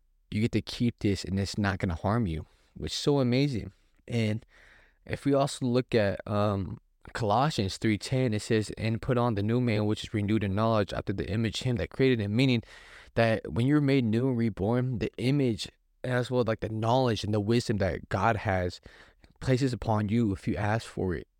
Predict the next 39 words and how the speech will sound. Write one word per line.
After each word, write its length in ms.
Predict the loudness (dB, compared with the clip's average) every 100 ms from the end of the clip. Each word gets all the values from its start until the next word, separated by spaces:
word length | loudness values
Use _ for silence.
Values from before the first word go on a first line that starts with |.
| -4
and 120 | -2
you 120 | -2
seek 400 | -4 -2 -2 0
it 180 | -2 -4 _ _
and 220 | -2 0 0
just 180 | -2
try 100 | -2
to 120 | -4 -6
find 400 | -4 -2 -2 -4
it. 140 | -8 -18 -20 -20 -20 _ _
And 100 | 0
it 140 | 2
allows 320 | 2 2 2 0
you 40 |
to 100 | -4
grow 400 | -4 2 4 2
in 180 | 0 -2
discernment 520 | -2 -4 0 0 0
to 100 | -2
know 280 | -2 0 0
that, 280 | 0 -4 -6 -14 _ _ _
"Mm, 300 | -10 -8 -8 -10 -8
God, 320 | 0 2 2 -2
I 160 | -2 -2
have 300 | 0 -2 0
to 100 | 0
really 240 | 2 2
submit 400 | 0 -2 -2 -2
everything 400 | -4 -6 -2 -4
to 180 | -4 -2
you," 180 | -2 0
and 100 | -2
even 300 | -2 -2 0
submit 480 | -2 -4 -2 -2 -2 -4
the 80 | -8
situation 680 | -6 -4 -4 -2 -2 -2 -4
that 120 | -2
I'm 160 | -4
in 320 | -2 -2 0